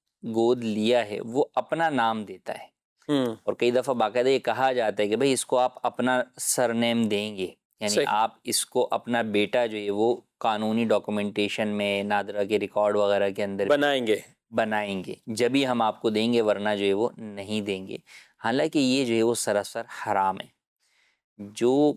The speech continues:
Speaker 1: بچہ جس والد کی اولاد ہے ہمیشہ وہ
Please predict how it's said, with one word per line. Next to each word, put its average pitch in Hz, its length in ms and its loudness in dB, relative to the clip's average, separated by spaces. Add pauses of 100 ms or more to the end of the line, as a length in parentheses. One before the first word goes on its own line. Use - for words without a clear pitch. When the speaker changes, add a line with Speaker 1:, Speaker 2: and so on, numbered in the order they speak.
Speaker 1:
بچہ 110 360 -4 (840)
جس 127 400 0 (200)
والد 107 540 -2
کی 123 200 -4
اولاد 101 480 0
ہے 117 280 0
ہمیشہ 104 520 -4
وہ 117 220 2